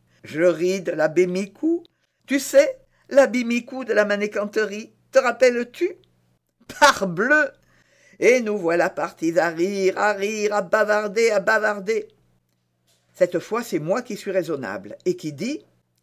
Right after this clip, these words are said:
Il faut dormir. » Mais, un moment après, je recommence de plus belle. Et Rouget, Jacques, est-ce que tu t'en souviens ?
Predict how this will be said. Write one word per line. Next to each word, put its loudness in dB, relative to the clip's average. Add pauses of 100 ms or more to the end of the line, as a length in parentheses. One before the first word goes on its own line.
Il -4
faut 4
dormir. » 0 (1500)
Mais, 2 (260)
un -4
moment -4
après, -8 (440)
je -6
recommence -4
de -6
plus -8
belle. 2 (1160)
Et 4
Rouget, 0
Jacques, -10 (960)
est-ce 2
que -8
tu -8
t'en -6
souviens ? -12